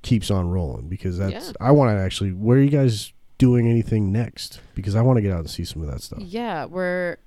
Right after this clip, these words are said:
Speaker 2: like I said, we haven't been putting out any of our videos that we're working on now because we're planning a premiere at
Speaker 1: Mm-hmm.
Speaker 2: the High Dive in April.
Speaker 1: Mm-hmm.
Speaker 2: Um, still settling down on a date. Might be the twenty-third, but we'll keep you posted for sure.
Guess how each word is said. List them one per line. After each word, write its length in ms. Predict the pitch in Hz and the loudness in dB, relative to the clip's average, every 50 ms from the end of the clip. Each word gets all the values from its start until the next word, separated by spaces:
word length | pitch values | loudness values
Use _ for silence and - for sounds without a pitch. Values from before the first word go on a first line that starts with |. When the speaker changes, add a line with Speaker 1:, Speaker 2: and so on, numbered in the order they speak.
| _ _ | _ _
Speaker 2:
like 160 | - 196 196 202 | -10 -8 -6 -6
I 80 | 196 | -6
said, 280 | 196 - 214 202 196 175 | -6 -6 -6 -8 -6 -8
we 80 | 180 175 | -10 -10
haven't 380 | 185 190 190 202 208 196 160 | -10 -10 -10 -10 -10 -12 -10
been 180 | 180 185 180 180 | -10 -12 -10 -8
putting 260 | - - 190 180 180 | -8 -8 -8 -8 -10
out 140 | 175 175 131 | -10 -10 -10
any 140 | 143 175 175 | -10 -10 -12
of 100 | 170 165 | -10 -10
our 120 | 165 160 | -12 -12
videos 280 | 160 160 165 160 165 170 | -12 -12 -12 -12 -12 -12
that 100 | 170 131 | -12 -12
we're 140 | 151 156 151 | -12 -12 -12
working 320 | 151 160 160 170 160 160 | -12 -12 -14 -14 -14 -14
on 340 | 156 156 156 151 151 151 156 | -14 -14 -14 -14 -14 -14 -14
now 360 | 151 147 156 160 151 127 98 | -14 -14 -14 -14 -14 -14 -14
because 280 | - 156 - 180 170 - | -14 -16 -16 -16 -16 -16
we're 60 | 160 165 | -16 -16
planning 340 | - - 165 156 156 160 135 | -14 -14 -14 -12 -14 -14 -14
a 40 | - | -14
premiere 600 | - - 165 156 151 123 104 139 151 180 208 220 | -14 -14 -12 -14 -14 -12 -12 -12 -12 -12 -12 -12
at 120 | - - | -10 -6
Speaker 1:
Mm-hmm. 80 | 131 117 | -2 0
Speaker 2:
the 540 | 95 90 80 85 90 87 87 90 87 85 - - | 0 0 0 -4 -8 -12 -14 -16 -18 -20 -20 -18
High 100 | - 170 170 | -16 -16 -16
Dive 360 | - - - - - - - - - | -16 -16 -18 -18 -20 -20 -20 -20 -18
in 300 | 110 101 90 90 85 - - - | -18 -16 -16 -18 -16 -10 -4 -2
April. 520 | 87 87 - - 101 87 87 85 107 117 - - - - - - | -2 -2 -2 -2 -2 -2 -4 -4 -4 -6 -8 -8 -10 -10 -10 -8
Speaker 1:
Mm-hmm. 280 | - 82 85 110 - - | -8 -8 -8 -10 -10 -12
Speaker 2:
Um, 400 | 160 160 151 139 143 143 165 165 | -12 -10 -10 -10 -12 -12 -14 -14
still 260 | - - - 175 160 | -14 -14 -12 -12 -12
settling 360 | - - 160 139 151 156 156 | -10 -12 -12 -12 -10 -12 -12
down 160 | 156 147 147 | -12 -12 -12
on 100 | 151 151 | -12 -12
a 60 | 151 | -12
date. 460 | 143 - - - - - - 185 - - | -12 -12 -12 -12 -10 -10 -10 -10 -10 -10
Might 180 | 175 170 - | -12 -12 -12
be 80 | - 175 | -12 -14
the 100 | - 185 | -14 -14
twenty-third, 880 | - - 175 170 175 175 - - - - 190 202 220 247 262 277 302 311 - - - - - - - - - - - - - | -16 -16 -16 -16 -16 -16 -16 -16 -16 -16 -16 -16 -16 -18 -18 -18 -20 -20 -20 -20 -20 -20 -20 -20 -20 -20 -20 -20 -20 -20 -16
but 160 | 180 160 143 98 | -14 -12 -12 -12
we'll 100 | 165 185 | -14 -14
keep 220 | - - 233 - | -16 -16 -18 -18
you 80 | 240 208 | -16 -16
posted 500 | - - 202 202 - - - - 175 165 | -16 -16 -16 -16 -18 -18 -18 -18 -18 -20
for 60 | - 170 | -20 -20
sure. 240 | - - - 196 | -20 -20 -20 -20